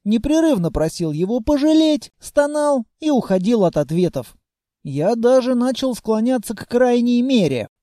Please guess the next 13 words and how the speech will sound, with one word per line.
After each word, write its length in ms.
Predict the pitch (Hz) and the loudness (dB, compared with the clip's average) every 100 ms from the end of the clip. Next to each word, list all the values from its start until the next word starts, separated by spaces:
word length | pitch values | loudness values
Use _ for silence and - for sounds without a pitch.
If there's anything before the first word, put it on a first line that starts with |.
| - | -2
Пусть 400 | 302 294 - - | 0 0 -2 -14
Сеня 400 | - - 285 262 | -12 -6 -4 -2
действительно 720 | 233 311 - 226 - 165 170 170 | 0 -2 -2 -4 -2 -4 -4 -4
ему 340 | 180 220 311 | -2 -2 -2
что-нибудь 600 | 247 - 233 247 240 247 | -4 -2 -2 0 -2 -2
откусит. 580 | 269 - 147 - 120 - _ _ _ | -2 -2 -8 -8 -12 -20 _ _ _
Ногу, 460 | 349 339 247 170 190 | -6 0 2 2 0
например. 640 | 208 202 277 247 143 120 - _ _ - | 0 -2 -2 0 -2 -6 -14 _ _ -8
Заодно 720 | 160 214 247 269 339 330 302 | -2 0 0 -2 -2 -2 -2
и 140 | 294 | 0
убежать 580 | 320 302 285 180 180 - | 2 4 2 2 0 0
не 140 | 170 | -4
сможет. 560 | - 175 165 147 - | -4 -4 -2 -2 -6